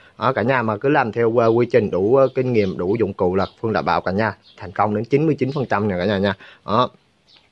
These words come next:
Ờ, cái vòng lớn là nhiệt độ, còn cái đồng nhỏ đây là độ ẩm, độ ẩm nha. Đó, cái đồng hồ này có tác dụng là kiểm soát được cái nhiệt ở trong trại cả nhà, để, để cả nhà tăng hạt kịp thời cho cái nấm nó phát triển theo từng giai đoạn nha. Đó, không có cái đồng hồ này là cả nhà không biết được cái nhiệt,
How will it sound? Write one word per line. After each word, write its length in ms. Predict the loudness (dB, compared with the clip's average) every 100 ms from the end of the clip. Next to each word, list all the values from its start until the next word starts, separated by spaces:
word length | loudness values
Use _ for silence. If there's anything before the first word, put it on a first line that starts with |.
| -20 -20 -8
Ờ, 260 | 0 0 0 0
cái 80 | 0
vòng 160 | 2
lớn 220 | 4 2
là 80 | 2
nhiệt 180 | 0 0
độ, 240 | 2 2
còn 220 | 2 0 2
cái 100 | 4
đồng 480 | 4 2 0 2 2
nhỏ 200 | 2 4
đây 120 | 4
là 80 | 4
độ 80 | 2
ẩm, 240 | 2 -2
độ 140 | 0 0
ẩm 220 | 0 0
nha. 140 | -2 -2 -10 _ _
Đó, 220 | 0 0 0 0
cái 60 |
đồng 120 | 2
hồ 160 | 2 2
này 160 | 2 2
có 100 | 0
tác 200 | 0 0
dụng 200 | 0 0
là 80 |
kiểm 160 | -2 -4
soát 200 | -4 0
được 120 | 0 2
cái 60 |
nhiệt 180 | 2 2
ở 80 | 2
trong 180 | -2 0
trại 260 | -2 0
cả 60 | -2
nhà, 160 | -2 0
để, 100 | 0
để 120 | -2 -2
cả 100 | 0
nhà 160 | -2
tăng 280 | 0 -2 -2
hạt 240 | -2 -2 -4 -16 -20 -4
kịp 180 | -2 -2
thời 440 | -2 0 0 -2 -6 -2
cho 180 | 0
cái 500 | 2 4 4 4 2 0
nấm 180 | 0
nó 60 | 0
phát 180 | -2 -4
triển 160 | -6
theo 120 | -2 -2
từng 160 | 0 0
giai 100 | 0
đoạn 220 | 0 -2
nha. 140 | -6 -6
Đó, 160 | -10 -8
không 140 | -8 -4
có 100 | -2
cái 60 |
đồng 140 | -2 -2
hồ 140 | -2
này 160 | -2 -4
là 80 | -4 -12 -18
cả 60 | -6
nhà 160 | -2 -2
không 720 | -2 -4 -2 -2 -4 -4 0
biết 100 | 2
được 80 | 2
cái 60 | 0
nhiệt, 180 | -2